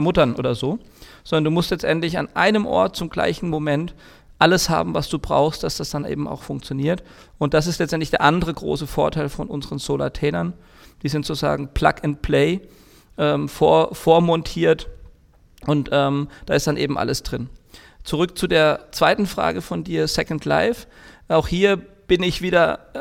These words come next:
einer derjenigen, der das macht, nicht weil das jetzt besonders opportun ist. Im Moment ist das noch ein ganz, ganz schwieriges Thema, also, ähm, auch, äh, aufsichtsrechtlich, komme ich gleich zu.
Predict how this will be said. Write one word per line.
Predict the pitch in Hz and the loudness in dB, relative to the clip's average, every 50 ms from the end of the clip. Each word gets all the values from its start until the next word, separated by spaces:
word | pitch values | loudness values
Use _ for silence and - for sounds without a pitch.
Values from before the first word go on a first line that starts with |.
| - | -2
einer | - 147 165 165 160 | 0 2 2 2 2
derjenigen, | 165 165 156 160 160 170 170 165 - 160 160 143 | 2 0 0 0 0 -2 -2 -2 -4 -4 -6 -2
der | 160 151 151 151 147 151 156 151 - - - - - | 0 2 2 2 2 0 -2 -4 -6 -8 -8 -6 -2
das | - 151 147 - | -2 0 0 0
macht, | 160 147 151 190 - - - - - - - - - _ _ _ | 2 2 2 2 2 -2 -8 -10 -14 -20 -20 -20 -20 _ _ _
nicht | - 160 165 185 190 185 - - - - - - - _ _ _ _ _ _ _ _ | 0 2 4 6 4 4 2 -4 -8 -14 -16 -20 -20 _ _ _ _ _ _ _ _
weil | - - 160 156 165 156 | -2 4 6 8 8 8
das | 160 156 151 - | 6 4 4 4
jetzt | 170 160 143 - - | 0 0 0 -2 -6
besonders | 165 147 156 151 147 147 147 143 - - | -4 0 0 0 0 2 0 -2 -2 -4
opportun | 151 143 - - 143 - - 196 214 220 202 | -6 -4 -4 -4 -4 -4 -2 0 0 0 0
ist. | - 123 143 175 233 - - - - - - - - - - | 2 0 0 0 0 -2 -6 -12 -16 -18 -18 -20 -18 -6 -4
Im | 156 | 0
Moment | 151 151 151 151 160 180 170 | 0 2 2 2 0 0 -2
ist | - - 147 - - | -4 -6 -6 -4 -4
das | 151 147 - | -4 -4 -4
noch | - 143 143 | -6 -6 -6
ein | 143 135 | -6 2
ganz, | - 156 175 185 - | 2 2 2 2 0
ganz | - 165 151 - | -2 -2 -2 -2
schwieriges | - - 147 147 147 131 131 120 - | -2 -2 -2 -2 -2 -4 -8 -8 -4
Thema, | - 175 - - 156 147 170 240 - - - - - | -2 -2 -2 -2 -2 -4 -4 -8 -12 -18 -20 -14 -6
also, | - 135 127 135 123 123 - - _ _ _ _ _ | -6 -4 -4 -4 -8 -8 -10 -16 _ _ _ _ _
ähm, | 143 135 131 127 127 123 | -6 -4 -4 -4 -6 -6
auch, | - - 127 - - - - _ _ _ _ | -6 -6 -6 -6 -10 -18 -20 _ _ _ _
äh, | 165 | -8
aufsichtsrechtlich, | - - - 117 110 - 135 170 - - 160 - - - 127 127 - - - 240 - - - _ - - - - - - - - - - - - - - - - _ _ _ | -8 -6 -8 -10 -2 0 0 0 0 -4 -10 -10 -6 -6 -6 -6 -6 -6 -8 -8 -8 -14 -20 _ -20 -20 -20 -20 -20 -20 -20 -20 -20 -20 -20 -20 -20 -20 -20 -20 _ _ _
komme | - 147 160 175 | 0 0 0 0
ich | - - | -2 0
gleich | 147 135 135 - | 0 0 0 -2
zu. | - - - 156 165 143 | -4 -4 -4 -2 -2 -2